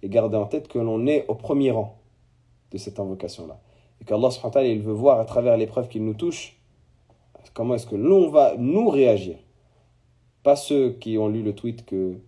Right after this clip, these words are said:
que j'ai mis lorsque j'ai demandé des invocations ou qui ont lu le commentaire. Je suis pas en train de poser, de parler du tout de la personne qui a posé la question. Je me permets de cette ques-, de, de profiter de cette question-là pour faire une parenthèse. Mais je sais que face à la maladie ou face au,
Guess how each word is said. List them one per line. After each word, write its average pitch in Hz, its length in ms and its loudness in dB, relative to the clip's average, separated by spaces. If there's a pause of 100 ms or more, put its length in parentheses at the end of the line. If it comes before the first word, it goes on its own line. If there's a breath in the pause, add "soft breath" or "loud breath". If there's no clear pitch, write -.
(340)
que 98 100 -14
j'ai 95 140 -6
mis 104 220 -2
lorsque 98 260 -8
j'ai 95 80 -6
demandé 92 240 -8
des 92 100 -8
invocations 90 600 -10
ou - 20 -10
qui 95 160 -12
ont 92 80 -8
lu 92 160 -8
le 90 80 -10
commentaire. 90 380 -14 (500 soft breath)
Je - 80 -20
suis - 100 -18
pas 127 100 4
en 123 40 2
train 120 140 -4
de 110 60 -8
poser, 110 240 -6
de 98 120 -6
parler 113 360 0
du 101 260 -10
tout 135 140 -6
de 113 60 -6
la 107 60 -2
personne 113 300 -8
qui 104 80 -8
a 95 60 -4
posé 110 220 -4
la 104 100 -2
question. 104 340 -14 (120)
Je 92 100 -10
me 95 60 -8
permets 120 400 0
de 101 100 -6
cette 98 240 -10
ques-, 95 240 -12
de, 87 400 -10 (380)
de - 40 -16
profiter 127 440 -6
de 123 60 -8
cette 104 120 -12
question-là 101 400 -2
pour - 160 -8
faire 113 140 -2
une 101 120 -4
parenthèse. 98 540 -4 (500 soft breath)
Mais 95 60 -12
je 92 80 -8
sais 127 180 -4
que - 80 -14
face 123 240 0
à 110 40 2
la 104 100 0
maladie 104 440 -2
ou 104 60 -6
face 104 240 -6
au, 90 280 -8